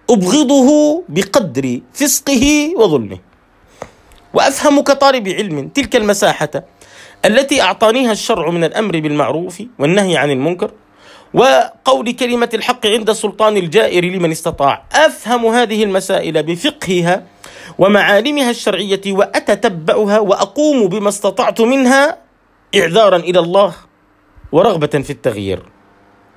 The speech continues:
وهنا همسة في أذن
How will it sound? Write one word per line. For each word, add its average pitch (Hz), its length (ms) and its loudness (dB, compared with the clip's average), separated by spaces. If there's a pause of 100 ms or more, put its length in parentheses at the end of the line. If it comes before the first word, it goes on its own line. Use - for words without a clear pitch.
(420)
وهنا 247 400 4
همسة 165 420 -2 (760)
في 269 120 0
أذن 240 500 4